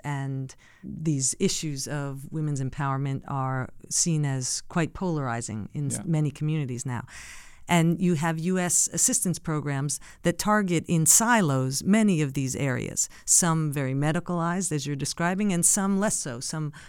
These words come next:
Speaker 1: more trying to reach those communities, more looking at education for girls and ways to
Speaker 2: Yeah.
Speaker 1: empower women and girls economically, and looking at the range of family planning access issues and the range of methods that they should be able to choose from. So how do you look at this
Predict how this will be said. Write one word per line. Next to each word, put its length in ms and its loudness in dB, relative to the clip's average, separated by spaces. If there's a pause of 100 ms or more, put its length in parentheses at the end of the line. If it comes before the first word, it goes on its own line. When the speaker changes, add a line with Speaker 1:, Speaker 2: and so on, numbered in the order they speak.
(120)
Speaker 1:
more 260 6
trying 300 0
to 100 -2
reach 240 0
those 160 0
communities, 640 2
more 280 6
looking 400 4
at 180 6
education 520 4
for 120 2
girls 480 4
and 160 4
ways 280 4
to 160 2
Speaker 2:
Yeah. 120 2 (320)
Speaker 1:
empower 720 6
women 380 4
and 160 2
girls 260 4
economically, 760 2
and 160 2 (220)
looking 260 8
at 80 6
the 100 4
range 400 6
of 220 4
family 340 6
planning 640 4
access 460 4
issues 480 0
and 160 6
the 80 6
range 300 8
of 220 -2
methods 500 4
that 180 0
they 120 4
should 280 0
be 100 2
able 200 4
to 100 -4
choose 280 0
from. 280 -4 (580)
So 220 4
how 200 4
do 120 6
you 140 6
look 220 2
at 120 -2
this 260 4